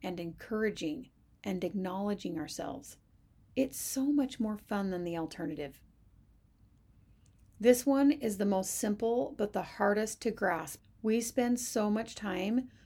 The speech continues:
looking and seeking for approval from others so that we can love ourselves. But that's not the way it works, my friends.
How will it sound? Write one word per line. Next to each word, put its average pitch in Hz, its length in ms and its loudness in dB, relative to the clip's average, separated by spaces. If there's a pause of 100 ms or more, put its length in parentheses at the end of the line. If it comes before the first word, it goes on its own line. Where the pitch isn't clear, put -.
(120)
looking 226 720 0
and 180 200 -2
seeking 220 800 0 (140)
for 202 200 2
approval 214 600 2
from 208 280 -2
others 220 520 0 (340)
so - 200 0
that 202 100 0
we 208 140 0
can 202 200 -4
love 190 140 0
ourselves. - 580 -6 (840)
But 220 180 -2
that's 233 300 -4
not 247 180 0
the 254 80 2
way 233 160 4
it 214 100 -2
works, 214 380 -4
my 170 80 -4
friends. 180 520 -4